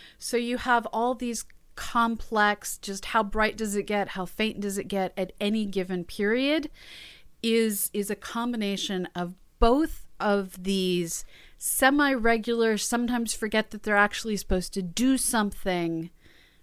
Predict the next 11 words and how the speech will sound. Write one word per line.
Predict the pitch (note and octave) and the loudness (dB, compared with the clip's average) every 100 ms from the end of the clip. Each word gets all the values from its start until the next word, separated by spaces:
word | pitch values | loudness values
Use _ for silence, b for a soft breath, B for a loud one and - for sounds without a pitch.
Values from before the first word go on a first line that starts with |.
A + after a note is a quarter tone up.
| _ | _
variations. | F3+ E3+ F3+ E3+ D#3 D3 - - - - - - | -4 0 0 0 -2 -4 -6 -10 -12 -10 -10 -10
This | F3 F3+ G3+ | -8 -6 -4
is | B3 A3 - | -4 -4 -4
what's | G3+ G3+ | -8 -10
called | - F#3 F3+ | -10 -10 -8
a | |
semi-regular | F3 - F#3 E3 D#3+ D#3 C#3+ - C#3 D3 D3 C#3 B2+ A#2 - _ _ _ - | -8 -6 -4 -4 -4 -8 -8 -8 -8 -8 -10 -8 -8 -8 -14 _ _ _ -12
pulsating | - D3+ C#3+ C#3+ B2+ B2+ | -8 -6 -6 -8 -8 -10
star. | B2 - A#2 F#2 - - B B B B B B B - _ _ | -10 -8 -6 -6 -10 -18 B B B B B B B -20 _ _
It, | G#3 A3+ - | -6 -6 -8
it's | - G#3+ G#3 - - | -10 -8 -8 -8 -8